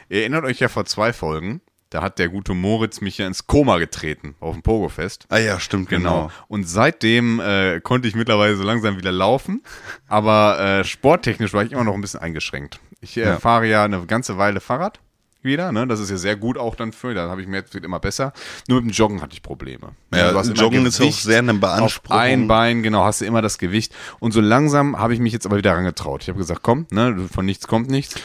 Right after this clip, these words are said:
Speaker 2: Fang mal angenehme zehn Kilometern an.
Speaker 1: <laughs> Ja, pass auf. Na, also habe ich mir gesagt, „Pass auf, du,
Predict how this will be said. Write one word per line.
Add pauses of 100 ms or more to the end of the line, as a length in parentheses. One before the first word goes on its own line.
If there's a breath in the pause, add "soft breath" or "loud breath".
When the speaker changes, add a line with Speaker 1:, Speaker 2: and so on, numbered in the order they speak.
(100)
Speaker 2:
Fang
mal
angenehme
zehn
Kilometern
an.
Speaker 1:
<laughs> (340 loud breath)
Ja,
pass
auf. (240 loud breath)
Na,
also
habe
ich
mir
gesagt,
„Pass
auf,
du,